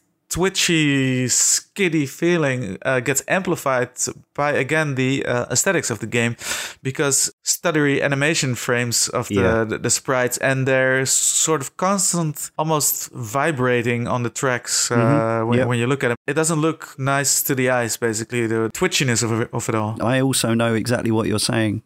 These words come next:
Speaker 2: um, which is, you know, it's odd, isn't it? I can completely see why that would be off-putting and why that would be unenjoyable, but for, for whatever reason, probably 'cause I'd spent fifty-five quid on it,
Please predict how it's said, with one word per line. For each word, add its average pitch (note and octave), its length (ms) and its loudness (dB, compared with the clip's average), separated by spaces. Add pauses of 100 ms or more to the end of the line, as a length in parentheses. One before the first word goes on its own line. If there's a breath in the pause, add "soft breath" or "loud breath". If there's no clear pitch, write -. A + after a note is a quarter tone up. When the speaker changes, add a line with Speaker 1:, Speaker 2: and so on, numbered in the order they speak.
(200)
Speaker 2:
um, G2+ 440 2
which A2+ 240 0
is, G#2 240 0
you A2+ 80 0
know, G2+ 80 2
it's G2 140 0
odd, G#2 140 2
isn't G2 180 0
it? F#2+ 80 0
I G2+ 100 0
can G#2 200 -4
completely G#2 440 -2
see G2 500 0 (400)
why G#2 340 0
that G2 220 0
would G2 120 0
be G2 120 0
off-putting G2 500 0
and G2 60 2
why G2 180 0
that G2 160 0
would G#2 120 -2
be G2 100 -2
unenjoyable, G2+ 760 0
but F2+ 220 -2 (420)
for, - 200 -4 (180)
for - 140 -4
whatever G#2+ 200 2
reason, A#2+ 200 2
probably C3 240 0
'cause C3 160 -2
I'd C3 120 -2
spent C3 220 -4
fifty-five C#3+ 580 -2
quid - 180 -2
on D#3 100 0
it, G3 160 0